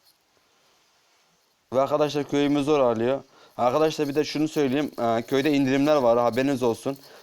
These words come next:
Binalarda falan fistan yarıya indi yani. On iki bin iksir yani altı bin iksir.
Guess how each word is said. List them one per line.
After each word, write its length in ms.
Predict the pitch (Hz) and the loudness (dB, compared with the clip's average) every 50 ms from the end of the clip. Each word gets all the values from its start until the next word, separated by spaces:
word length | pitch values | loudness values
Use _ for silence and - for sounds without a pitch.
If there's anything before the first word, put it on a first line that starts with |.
| - _ - | -20 _ -2
Binalarda 600 | 117 127 135 135 135 135 143 143 135 131 147 143 | 0 2 4 4 4 4 4 4 4 4 2 2
falan 300 | - 147 139 143 143 135 | 2 0 0 0 -2 -4
fistan 400 | 139 139 - - 165 160 156 151 | -8 -14 -4 -2 0 0 2 4
yarıya 340 | 143 135 139 139 143 143 | 4 4 4 6 4 4
indi 200 | 147 143 131 110 | 4 4 2 2
yani. 180 | 113 107 104 104 | 2 2 2 0
On 160 | 87 131 143 | 0 0 0
iki 260 | 147 143 - 156 143 | 0 -2 -2 -2 -2
bin 60 | 143 143 | 0 0
iksir 260 | 139 135 139 - 151 | 0 -2 -2 0 0
yani 160 | 139 139 143 | 2 2 4
altı 360 | 131 127 127 123 123 156 147 | 4 4 2 2 0 -2 -2
bin 80 | 143 127 | 0 0
iksir. 360 | 113 101 - - 123 135 | -2 -4 -6 -6 -6 -6